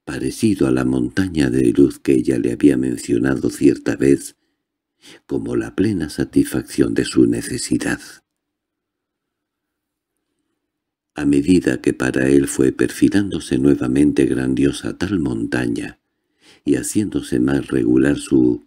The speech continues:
piadosa práctica, sentía una punzada cada vez más dolorosa cuando se imaginaba la oscuridad de ella,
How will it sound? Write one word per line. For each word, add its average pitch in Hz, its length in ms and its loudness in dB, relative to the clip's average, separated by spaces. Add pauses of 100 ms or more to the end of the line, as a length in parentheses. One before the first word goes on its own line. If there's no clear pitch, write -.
piadosa 67 580 -4
práctica, - 680 -2 (640)
sentía 82 560 -2
una 92 280 2
punzada - 600 -4
cada 60 280 -6
vez 71 240 0
más 67 220 2
dolorosa 65 760 0 (480)
cuando 69 300 -2
se - 160 0
imaginaba 65 800 0
la 65 160 0
oscuridad 67 840 0
de 60 400 -4
ella, - 400 -16